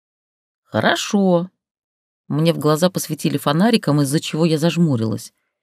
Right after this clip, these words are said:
"Нет, так не пойдёт. Давайте-ка.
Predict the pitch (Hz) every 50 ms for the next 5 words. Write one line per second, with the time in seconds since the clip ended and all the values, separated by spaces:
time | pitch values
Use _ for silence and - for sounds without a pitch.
0 | _ _ _ _ - 110 120 117 110 101 - - _ - 190 269 - - 311 285
1 | - 254 214 143 120 110 98 - - - _ _ _ - - - 220 233 180 131
2 | 110 - - - - - 113